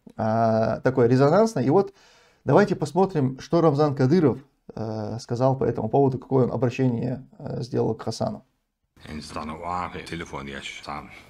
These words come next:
Speaker 1: О, да, кстати, он же там говорит: «Мы тебя не будем убивать, ты должен, значит, иметь возможность болтать, типа, в Гаагу поедь, в нато там, <laughs> расскажи». Видимо, да, он тебя спас.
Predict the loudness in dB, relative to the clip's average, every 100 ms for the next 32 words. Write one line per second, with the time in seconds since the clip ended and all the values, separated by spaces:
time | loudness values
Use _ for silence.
0 | -20 -20 -20 0 4 4 6 4 4 2
1 | 2 0 0 -4 -4 -4 -4 -6 -10 _
2 | _ _ _ -6 -4 0 0 0 -4 0
3 | 2 2 -2 0 0 0 -6 -20 _ -4
4 | -2 -2 -6 -10 -16 -20 -16 -16 -18 -12
5 | -4 -2 -2 -4 -4 -4 -6 -12 -16 _
6 | _ -6 -6 -2 -4 -4 -10 -12 -14 -14
7 | -14 -6 -2 -2 -4 -6 -8 -8 -8 -6
8 | -4 -4 -8 -12 -12 -12 -12 _ _ _
9 | -8 -6 -8 -8 -8 -8 -10 _ _ _
10 | -2 0 0 2 2 2 -2 _ _ -8
11 | -6 -2 -2 -4 -4 -4 -4 -10